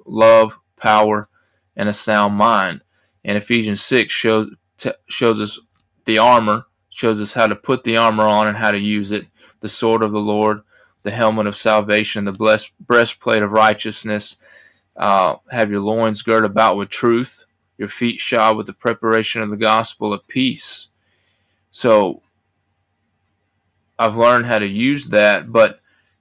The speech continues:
when the, when the pandemic hit, using what I learned in God's word and what, and, and my, in my experience of dealing with the devil,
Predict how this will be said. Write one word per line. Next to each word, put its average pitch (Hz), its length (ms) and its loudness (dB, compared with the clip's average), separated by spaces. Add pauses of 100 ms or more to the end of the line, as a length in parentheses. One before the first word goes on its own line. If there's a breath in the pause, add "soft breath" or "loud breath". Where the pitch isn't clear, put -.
(140)
when 120 320 -2
the, 117 200 -2
when 123 180 -6
the 107 120 -2
pandemic 143 920 -4 (300)
hit, 139 460 -2 (920)
using 127 520 -4
what 113 160 2
I 107 120 4
learned 107 720 0 (560)
in 110 220 -8
God's 110 340 2
word 110 480 2
and 104 220 -6
what, 107 180 -4
and, 104 200 -4
and 107 220 -6
my, 110 300 0
in 113 180 -8
my 110 220 0
experience 113 720 -4
of 98 120 -12
dealing 113 340 0
with 104 120 -8
the 101 100 -10
devil, 104 480 -2